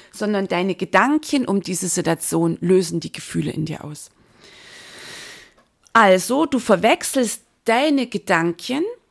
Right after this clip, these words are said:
du verwechselst deine gewählte Geschichte, die Interpretation mit der Realität. Die Situation selbst,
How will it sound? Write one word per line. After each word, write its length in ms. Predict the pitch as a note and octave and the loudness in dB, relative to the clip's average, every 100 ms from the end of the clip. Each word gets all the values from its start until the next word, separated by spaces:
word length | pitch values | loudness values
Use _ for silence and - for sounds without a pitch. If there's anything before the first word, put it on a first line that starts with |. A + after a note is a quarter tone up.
| _ _ _ - | _ _ _ -10
du 60 | A3 | -4
verwechselst 720 | A#3 G#3 G#3 - A3+ A3 - | -2 2 0 0 -4 -2 0
deine 280 | G3+ A3+ A3 | 2 2 -2
gewählte 560 | G3+ E3 G#3+ A3 A3 | -4 0 0 0 -2
Geschichte, 840 | - F3+ - D4 - - F3 A3+ D#4+ _ _ _ _ _ - | -4 -2 0 0 -2 -2 -6 -6 -10 _ _ _ _ _ -4
die 120 | A#3 | 2
Interpretation 1200 | A3+ G#3 - E3+ E3+ E3 - - F3 D#3+ F3+ C#4 A4 _ _ _ _ _ _ | 2 0 -4 -6 -4 -4 -6 -4 0 0 0 -4 -6 _ _ _ _ _ _
mit 300 | F#3+ G3+ - | -2 -2 -2
der 160 | A3 G3+ | -4 -2
Realität. 640 | G3 F#3+ G3+ - D#3+ - - _ _ _ _ _ _ _ _ _ _ _ _ _ _ | -2 -2 -4 -6 -10 -10 -20 _ _ _ _ _ _ _ _ _ _ _ _ _ _
Die 80 | F#3+ | -4
Situation 680 | F3+ C#4 C4+ G3+ - E3+ F#3 | -2 2 2 0 -2 -2 0
selbst, 640 | F3 E3+ C#4 - - _ | 0 0 -2 -6 -18 _